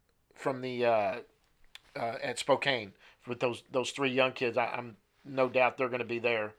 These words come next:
Um, number eleven on the list, and this is the last one before we get into the top ten, is Chris Cease.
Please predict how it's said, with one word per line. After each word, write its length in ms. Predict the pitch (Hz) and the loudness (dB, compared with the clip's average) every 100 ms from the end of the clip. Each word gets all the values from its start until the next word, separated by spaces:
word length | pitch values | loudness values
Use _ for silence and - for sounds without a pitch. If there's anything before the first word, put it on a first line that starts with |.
| - - - | -20 -20 -4
Um, 320 | - 135 120 113 - _ _ _ _ _ - | 4 6 4 -2 -20 _ _ _ _ _ -8
number 300 | 147 175 175 | 4 8 10
eleven 380 | 165 180 214 214 | 12 12 12 12
on 160 | 214 208 | 10 8
the 60 | |
list, 500 | 202 214 208 202 - - | 6 6 6 2 -6 -4
and 260 | 147 143 | -2 0
this 180 | 147 - | -2 -4
is 100 | 139 - _ | -6 -10 _
the 140 | 127 | -2
last 300 | 123 151 156 | 8 8 8
one 140 | 151 151 | 4 -4
before 160 | 151 | -2
we 60 | 135 | -2
get 140 | 135 | -2
into 120 | 151 135 | -4 -8
the 80 | |
top 300 | 113 147 151 | 2 4 4
ten, 360 | - 165 160 156 - - - | 2 4 4 2 -12 -20 -12
is 220 | - 127 - | -4 -4 -4
Chris 340 | - 165 160 | 0 2 2
Cease. 600 | - 156 180 196 - - | 0 2 2 0 -4 -8